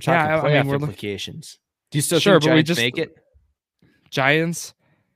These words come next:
Speaker 1: Eh. Oh, I was the one who originally said Giants aren't gonna make it when they had the
Speaker 2: No,
Speaker 1: hot
Speaker 2: I
Speaker 1: start.
Speaker 2: said Giants weren't gonna make it. Oh, you, you said it way, like, seven and two.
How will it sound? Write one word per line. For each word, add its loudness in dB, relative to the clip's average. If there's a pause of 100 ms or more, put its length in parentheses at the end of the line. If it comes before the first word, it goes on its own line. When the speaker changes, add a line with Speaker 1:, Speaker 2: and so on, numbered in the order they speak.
(280)
Speaker 1:
Eh. -4
Oh, -4
I 2
was 0
the -2
one 0
who -2
originally -4
said -10
Giants -4
aren't -6
gonna -8
make -12
it -16 (600)
when -14
they -10
had -8
the -8
Speaker 2:
No, -8
Speaker 1:
hot -8
Speaker 2:
I -8
Speaker 1:
start. -6
Speaker 2:
said -16
Giants -10
weren't -8
gonna -10
make -10
it. -12 (240)
Oh, -4
you, -4
you -6
said -2
it -8 (140)
way, -6
like, -14
seven -8
and -12
two. -8